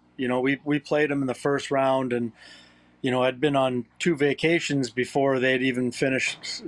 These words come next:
the, the, the playoffs. And so, uh, it, it just goes to show how much time and energy and effort they have to put into the process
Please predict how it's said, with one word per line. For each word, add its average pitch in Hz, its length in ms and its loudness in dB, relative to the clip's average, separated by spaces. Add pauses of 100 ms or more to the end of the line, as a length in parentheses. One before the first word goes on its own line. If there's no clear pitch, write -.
(140)
the, 143 100 -2
the, 131 340 0
the 135 140 -2
playoffs. 131 600 0
And 117 100 -6
so, 123 360 -2 (680)
uh, 127 420 2
it, 160 220 -2
it 143 80 -2
just 156 220 0
goes 147 240 2
to 135 120 -2
show 135 240 0
how 147 220 2
much 143 320 -2
time 139 500 2
and 127 200 -4
energy 135 500 0
and 127 120 -2 (300)
effort 139 300 -2
they 135 80 0
have 131 180 2
to 127 100 -2
put 139 260 0
into 131 240 -2
the 123 80 -2
process 127 580 0